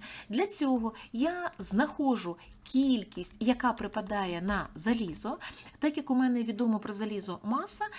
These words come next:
я буду використовувати формулу маса поділена на молярну масу. Маса заліза тридцять п'ять грам, молярна маса за табличкою Менделєєва п'ятдесят шість грам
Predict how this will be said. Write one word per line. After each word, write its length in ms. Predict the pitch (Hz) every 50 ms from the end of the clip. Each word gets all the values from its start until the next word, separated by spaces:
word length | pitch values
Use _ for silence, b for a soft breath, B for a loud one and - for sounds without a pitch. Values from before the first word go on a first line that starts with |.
| B B -
я 280 | 220 311 381 453 453
буду 280 | 302 233 277 311 285 254
використовувати 680 | 226 226 - 220 214 - - 254 233 202 185 180 - 185
формулу 600 | - - - 370 392 349 311 285 269 254 240 240 B B - -
маса 580 | 190 196 202 190 185 170 - - - - 302 415 466 - - -
поділена 760 | - 208 190 160 160 180 208 254 277 311 311 311 311 302 311 -
на 200 | 202 196 202 190
молярну 480 | 180 180 175 175 175 190 208 190 190
масу. 380 | 190 170 160 165 - - - - B B B B B B
Маса 460 | - 247 311 302 269 254 - - 165 - -
заліза 580 | - - 233 226 220 214 190 170 - - 160 - -
тридцять 380 | - - 233 226 233 - 185 -
п'ять 440 | - - 165 160 156 170 240 233 - -
грам, 320 | 220 240 269 277 294 320 B B B B B B
молярна 580 | 208 240 294 302 302 302 285 269 233 233 233 226
маса 500 | 214 214 208 190 175 - - - - - -
за 180 | 208 190 240
табличкою 540 | 233 240 240 - 226 220 - - - 208 190
Менделєєва 640 | 196 196 190 196 214 196 202 196 185 175 160 165 - - -
п'ятдесят 720 | - 208 233 226 190 220 220 - - 226 208 208 208 -
шість 420 | - - - 220 190 175 - - -
грам 340 | - 185 208 214 196 175